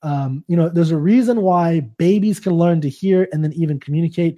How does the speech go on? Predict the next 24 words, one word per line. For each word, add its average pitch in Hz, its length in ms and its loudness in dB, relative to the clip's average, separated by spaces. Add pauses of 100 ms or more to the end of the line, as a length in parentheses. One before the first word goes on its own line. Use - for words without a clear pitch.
(480)
before 233 580 2
they 214 180 4
can 208 200 -2
learn 170 500 0
to 156 420 -4 (480)
decipher, 175 1000 0 (220)
write 151 500 -2
and 156 260 -2
read. 156 380 2 (380)
That 160 200 -2
is 196 140 0
a 214 40 -2
different 185 500 -2
process. 180 520 -2
It's 135 120 -10
more 135 180 -6
complex. 156 580 -8
It's 120 160 -12
more 117 140 -8
difficult. 151 580 -6
You're 135 80 -8
taking 139 460 -8 (240)
black 151 400 0
scratches, 190 760 -4